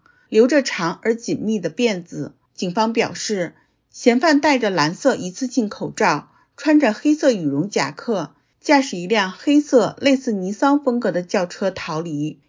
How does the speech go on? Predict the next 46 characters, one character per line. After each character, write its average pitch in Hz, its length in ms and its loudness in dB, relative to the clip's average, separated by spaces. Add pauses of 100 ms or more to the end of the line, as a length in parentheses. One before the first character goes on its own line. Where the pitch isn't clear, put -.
沿 196 300 2
着 214 200 4
七 - 260 2
十 285 120 2
二 262 380 2
N 240 260 0
D 226 420 -2
Avenue 185 680 2 (160)
W 208 580 0
往 160 320 -2
南 160 220 0
行 160 280 -6
驶， - 360 -10 (200)
然 214 200 0
后 262 240 2
向 262 260 2
西 294 260 4
行 220 220 0
驶 208 140 -8
到 175 400 0
Olympic 208 880 -2 (160)
Favor 269 420 2
Drive。 202 360 4 (400)
警 208 200 -2
方 285 220 6
表 254 200 2
示， 170 440 -4 (200)
埃 330 180 0
德 330 120 0
蒙 226 220 4
的 180 120 2
邮 175 180 -2
政 214 300 0
编 254 180 4
码 175 360 0 (240)
九 214 180 4
八 269 240 6
零 220 200 2
二 240 160 4
零 175 360 -2 (120)
和 - 240 4
九 233 220 4
八 240 220 6
零 208 160 2
二 233 200 2
六 233 360 2